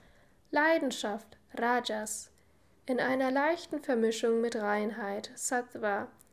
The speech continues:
lässt die Kaste der Kaufleute, Vaishyas, entstehen. Rajas mit Tamas vermischt ist die Ursache für das Auftreten eines Shudra. Die einheitliche menschliche Rasse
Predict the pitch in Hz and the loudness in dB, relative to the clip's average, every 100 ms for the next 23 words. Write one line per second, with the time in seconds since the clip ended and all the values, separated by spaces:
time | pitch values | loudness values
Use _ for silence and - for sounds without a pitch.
0 | - - - 233 - 233 233 254 254 - | -20 -18 -4 -2 -2 -6 -2 -4 -4 -2
1 | 285 285 294 254 240 247 233 208 202 208 | 0 0 0 0 0 0 -4 -4 -4 -6
2 | 220 226 233 262 - 214 214 220 220 220 | -4 -2 0 -2 -4 -4 -4 -4 -6 -6
3 | - 214 202 208 220 - - _ _ _ | -6 -4 -4 -6 -10 -20 -20 _ _ _
4 | _ - 220 220 220 269 285 - 247 226 | _ -4 0 0 0 0 0 -2 -4 -4
5 | - 247 294 294 - 277 285 285 285 - | -4 0 0 -2 -2 0 2 2 0 -8
6 | - 359 - 277 - 254 254 254 247 254 | -4 -2 0 -2 2 2 2 0 -2 -4
7 | 254 - 349 320 226 220 220 - 233 233 | -4 -2 -2 -2 -4 -4 -8 -4 -2 -2
8 | 233 247 254 240 254 294 - 226 220 247 | -2 -4 -4 -4 -4 -4 -4 -4 -4 -8
9 | 208 214 240 _ _ _ _ _ _ _ | -8 -8 -12 _ _ _ _ _ _ _
10 | _ _ _ - - - - _ - 269 | _ _ _ -20 -20 -20 -20 _ -4 2
11 | 262 285 277 277 277 277 269 247 233 226 | 4 4 2 2 2 0 0 2 2 2
12 | 226 - 233 233 226 214 - 262 269 | 0 -2 -2 -4 -2 -4 0 0 0